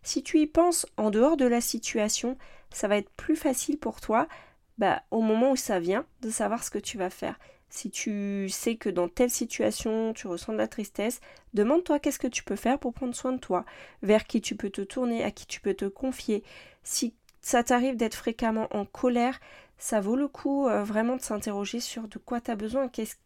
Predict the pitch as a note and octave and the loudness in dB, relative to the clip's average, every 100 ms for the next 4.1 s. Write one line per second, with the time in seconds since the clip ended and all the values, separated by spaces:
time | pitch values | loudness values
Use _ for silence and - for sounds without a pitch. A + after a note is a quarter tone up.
0 | _ - A3+ A3+ - - C#4 C#4 - C4+ | _ -6 -2 -2 -2 -4 -2 -2 -2 -4
1 | - G3 G3 - - - - - - A3 | -2 -2 -2 -12 -18 -20 -20 -10 0 4
2 | G#3 G3+ G3 G3+ F#3 - A3+ - B3 G#3+ | 4 4 2 2 2 0 -2 0 -2 2
3 | A3+ A3+ C#4 F#4+ - _ - - A#3 A3+ | 2 4 2 2 -4 _ -16 -4 0 0
4 | B3 | 0